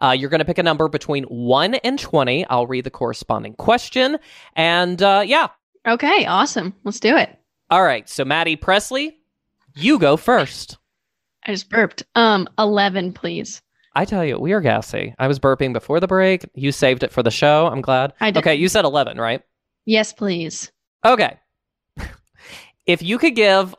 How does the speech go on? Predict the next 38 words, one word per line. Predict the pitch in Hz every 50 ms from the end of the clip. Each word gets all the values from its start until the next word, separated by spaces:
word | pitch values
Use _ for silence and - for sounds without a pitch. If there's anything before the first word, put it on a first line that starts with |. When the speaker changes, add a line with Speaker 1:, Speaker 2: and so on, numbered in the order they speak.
| _ -
Speaker 1:
a | 156
wedgie | 156 151 147 135 151 165 175 175 147 131 123 110 107 110 -
to | - 143 139 - 165
any | 165 170 196 226 220
historical | 180 175 147 - - - - 147 147 165 196 - - 202 185
figure, | - - - 233 233 180 - 113 104 - - - _ -
who | - 202 202
would | 196 202 175 165
you | 190 196
pick? | - - 135 110 - _ - - _ -
Timer | - - 160 165 170 175 170
begins | 156 151 143 139 131 135 127 -
now. | 117 107 101 98 _ _ - - - - - - - - - - - - - - - - - - - _ _ _ _ _ -
Speaker 2:
Abraham | 247 254 240 254 247 254 240 220 208
Lincoln, | 190 180 175 - 196 160 180
for | - - 165 170
sure. | - - 165 - 147 220 - _ -
Just | - 226 233 - -
for | - 226
the | 202 196
joke. | - 165 135 117 - _ _ _ _ _ _ _ _ _ -
I | 226 240
feel | - 294 302
like | 294 285
he | - 269 262
would | 233 233 196
take | - 208 196 196 -
it | 196 185
in | 175 185
stride | - - 185 170 165 165
and | 165 165
be | 160 165
like, | 160 165 -
<laughs> | - -
"Hmm, | - 254 247 240 208 - _ _ _ _ _ _ _ _ _ _ _ _ _
you | - 240 214
goofball." | - - 180 165 - - 180 160 156 202 - _ _ _ _ -
Speaker 1:
<laughs> | - 523 523 508 508 494 494 466 214